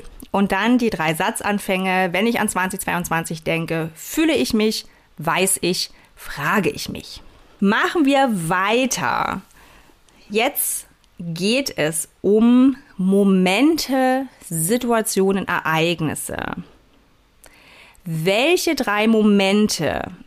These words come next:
sind dir in diesem Jahr besonders in Erinnerung geblieben? Welche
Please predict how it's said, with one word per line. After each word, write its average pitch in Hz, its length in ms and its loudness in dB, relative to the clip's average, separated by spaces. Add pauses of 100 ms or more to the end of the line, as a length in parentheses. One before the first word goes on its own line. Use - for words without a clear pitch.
(180)
sind 233 540 2
dir 233 180 2
in 208 140 2
diesem 196 280 -2
Jahr 165 380 0
besonders 208 880 2
in 202 160 -2
Erinnerung 180 960 2
geblieben? 143 800 -8 (1400)
Welche 277 960 0